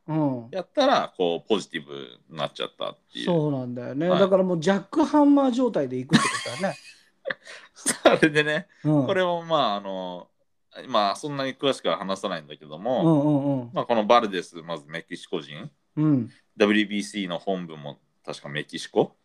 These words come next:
Speaker 1: うん。
Speaker 2: で、バルデスは無敗のチャンピオンなので、
Speaker 1: はい。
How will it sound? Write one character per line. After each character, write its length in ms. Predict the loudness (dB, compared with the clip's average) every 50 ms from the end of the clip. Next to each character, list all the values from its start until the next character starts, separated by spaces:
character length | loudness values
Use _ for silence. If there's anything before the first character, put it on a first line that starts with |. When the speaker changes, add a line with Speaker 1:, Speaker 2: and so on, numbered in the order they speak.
| _ _ 2
Speaker 1:
う 60 | 4
ん。 320 | 4 6 4 4 0 -2 -8 _ _ _ -6
Speaker 2:
で、 120 | -4 -4 -6 -2 4
バ 180 | 4 4 6
ル 60 | 6
デ 120 | 6 4 4
ス 120 | 6 6
は 160 | 6 6 6
無 200 | 4 2 -2 -4
敗 280 | -2 0 0 0 -2 -2
の 240 | -4 -4 -6 -6 -8 _ _ _ _ _ _ _
チ 120 | -6 -4
ャ 80 | -4 -4
ン 40 |
ピ 120 | -4 -6 -8
オ 40 | -8
ン 60 | -8
な 100 | -12 -16
の 160 | -16 -16 -8
で、 380 | -4 -2 -2 -2 -2 -6 -10 _ -14 -8 -4
Speaker 1:
は 160 | -4 -2 -2
い。 200 | -4 -6 -10 -18